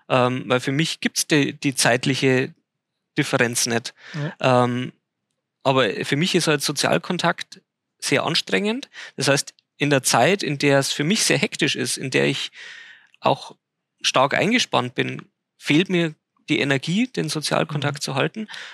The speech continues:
Speaker 1: Und dann fehlt mir auch der, ja, der Impuls, ähm, mich wirklich dann mit den, mit den Leuten zu treffen.
Speaker 2: Mhm.
Speaker 1: Und
Speaker 2: Ähm, komme ich jetzt drauf, äh, was sind denn dann Ihre Hobbys? Also mit was, äh, tun Sie sich dann beschäftigen in Ihrer,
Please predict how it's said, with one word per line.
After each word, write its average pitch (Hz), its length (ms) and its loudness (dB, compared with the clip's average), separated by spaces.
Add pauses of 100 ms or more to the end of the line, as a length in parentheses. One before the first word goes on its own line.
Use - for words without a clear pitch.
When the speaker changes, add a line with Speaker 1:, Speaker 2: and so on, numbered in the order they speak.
Speaker 1:
Und 156 400 -2 (140)
dann 139 160 0
fehlt 139 280 2
mir 175 300 0
auch 143 140 0
der, 143 480 0 (1600)
ja, 143 120 2
der - 160 0
Impuls, 196 680 0 (300)
ähm, 139 320 0
mich 151 240 -4
wirklich 165 280 0
dann 143 220 0
mit 143 160 -4
den, 143 260 -4
mit 139 200 -6
den 135 60 -6
Leuten 139 280 -2
zu - 100 -6
treffen. - 380 -6
Speaker 2:
Mhm. 143 320 -8 (460)
Speaker 1:
Und 139 420 -8
Speaker 2:
Ähm, 147 400 0 (240)
komme 156 240 -4
ich 143 100 -6
jetzt - 200 -4
drauf, 175 400 0
äh, 254 40 -8
was 151 680 0
sind 151 180 0
denn 143 140 -2
dann 147 180 0
Ihre 131 220 -2
Hobbys? 190 500 -2
Also 147 240 0
mit 143 160 -4
was, 143 300 -2
äh, 175 160 -2
tun 147 280 -4
Sie 123 160 -6
sich 139 120 -6
dann 147 160 -2
beschäftigen 147 580 -4
in 151 140 -4
Ihrer, 143 280 0